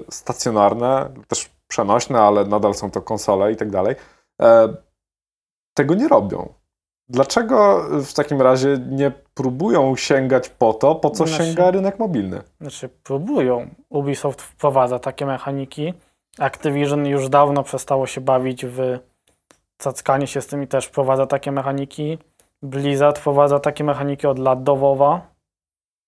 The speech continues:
Speaker 2: Mm, k-, jakieś jeszcze większe gry. Mamy duże gry w stylu Destiny, które też wprowadza sporo tych mechanik. Warframe też ma sporo tych mechanik. To jak w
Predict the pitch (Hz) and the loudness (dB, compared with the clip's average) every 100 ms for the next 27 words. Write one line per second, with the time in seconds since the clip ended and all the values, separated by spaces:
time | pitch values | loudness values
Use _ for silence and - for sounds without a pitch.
0 | _ _ _ _ _ _ 139 131 135 131 | _ _ _ _ _ _ -12 -10 -10 -10
1 | 131 - - - 147 - 135 135 - 139 | -12 -14 -20 -12 -10 -10 -10 -12 -10 -10
2 | 139 - 139 139 139 135 - _ - 151 | -8 -10 -8 -4 -4 -6 -12 _ -6 -2
3 | 151 147 151 147 151 143 143 - 147 139 | 0 0 -2 0 -2 -2 -6 -4 -4 0
4 | 139 135 - _ _ - 143 147 143 147 | -2 -4 -10 _ _ -10 -4 -4 -4 -6
5 | 143 143 143 139 139 - 147 135 139 135 | -6 -6 -6 -2 -4 -2 0 0 0 -2
6 | - 143 135 143 - 147 147 143 147 143 | -2 0 0 -4 -8 -6 -4 -4 -4 -8
7 | - _ _ _ _ _ 143 147 147 135 | -14 _ _ _ _ _ 0 4 4 0
8 | - 147 139 135 135 - 143 143 147 139 | 0 2 2 0 -8 -6 -4 -2 -4 -4
9 | - 143 143 139 147 143 143 143 147 147 | 0 0 0 -6 -6 -2 -2 -2 -6 -10
10 | - _ _ _ _ _ - 147 151 - | -20 _ _ _ _ _ -4 -4 -4 -10
11 | - 151 139 151 151 | -16 -8 -2 0 0